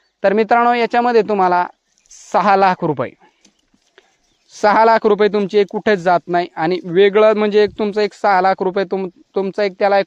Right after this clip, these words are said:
फवारणी नाही, त्याला खत, फक्त खत तुम्ही जर टाकला तर तेवढाच लवकर तुम्हाला चारा कापणीला येईल. आणि त्याच्यामध्ये इतर तुमचा काहीच खर्च नाही, सोयाबीन काढण्यासारखा त्याच्यामध्ये काही नाही, फक्त तुम्हाला एक चारा कापायचं आणि शेळ्यांना टाकायचं,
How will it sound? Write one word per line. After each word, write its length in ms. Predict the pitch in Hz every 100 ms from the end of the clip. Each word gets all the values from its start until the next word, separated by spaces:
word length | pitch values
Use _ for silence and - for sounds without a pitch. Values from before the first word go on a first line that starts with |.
| -
फवारणी 360 | 156 175 170
नाही, 200 | 180 175 - _ _ _ _ _
त्याला 160 | 175 175 -
खत, 140 | - 185 -
फक्त 220 | 160 - 175
खत 220 | 165 -
तुम्ही 180 | 196 185
जर 120 | 180
टाकला 340 | 175 180 180 175
तर 100 | 180 -
तेवढाच 300 | 185 165 160
लवकर 320 | 175 170 190
तुम्हाला 320 | 170 190 175
चारा 320 | 160 185 180 180
कापणीला 460 | 180 - 190 180
येईल. 200 | 160 131 - _ _ _ _ _ _
आणि 300 | 170 202 175 - -
त्याच्यामध्ये 480 | 160 208 208 208 185
इतर 300 | 208 202 220
तुमचा 340 | 214 220 196 220
काहीच 280 | 220 214 -
खर्च 240 | 165 190
नाही, 220 | 180 185
सोयाबीन 380 | 175 175 175 180
काढण्यासारखा 640 | 185 180 165 165 165 180
त्याच्यामध्ये 440 | 175 170 175 170 165
काही 220 | 175 170
नाही, 140 | 170 165 - - -
फक्त 220 | 165 -
तुम्हाला 360 | 196 214 185 180
एक 80 |
चारा 260 | 175 180 180
कापायचं 400 | 175 170 180 175
आणि 80 | 190
शेळ्यांना 360 | 160 156 160
टाकायचं, 480 | 156 160 165 165 202